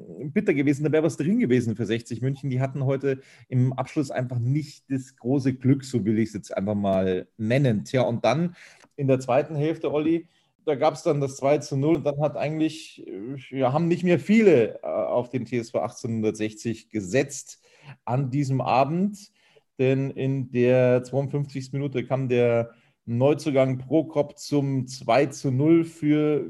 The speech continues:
Wien Wiesbaden, aber sechzig München reagierte. Es zeigte sich also, dass, äh, Wiesbaden dieses Tempo nicht durchhalten konnte. Ja, und dann, äh, gab's eben wieder mal Sascha Mölders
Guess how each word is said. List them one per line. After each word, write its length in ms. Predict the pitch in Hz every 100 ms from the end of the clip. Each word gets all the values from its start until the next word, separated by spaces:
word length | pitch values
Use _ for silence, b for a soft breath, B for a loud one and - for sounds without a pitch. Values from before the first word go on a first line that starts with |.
| 107
Wien 340 | 135 147 127
Wiesbaden, 760 | 143 156 - 135 139 135 147 131
aber 580 | 101 131 143 151 156 147
sechzig 480 | 127 135 139 - 131
München 380 | 143 147 156 143
reagierte. 920 | 143 131 131 139 160 170 170 170 147
Es 260 | 123 -
zeigte 320 | - 127 147 147
sich 240 | 143 123
also, 220 | 131 135
dass, 240 | 127 123 -
äh, 480 | - 78 82 107
Wiesbaden 480 | 139 156 - 139 139
dieses 280 | 135 131 131
Tempo 300 | 147 143 151
nicht 320 | 135 131 -
durchhalten 720 | 151 180 - 143 147 - 143 127
konnte. 580 | - 160 165 170 165 165 B B B B
Ja, 180 | 131 117
und 360 | 107 123 123
dann, 320 | 123 120 123 120
äh, 400 | 117 113 110 110 139 - 117
gab's 240 | 120 - 110
eben 500 | 120 113 113 117 131
wieder 200 | 135 117
mal 420 | 110 101 101 117
Sascha 480 | - 143 135 - 135
Mölders 720 | 123 123 117 110 110 - -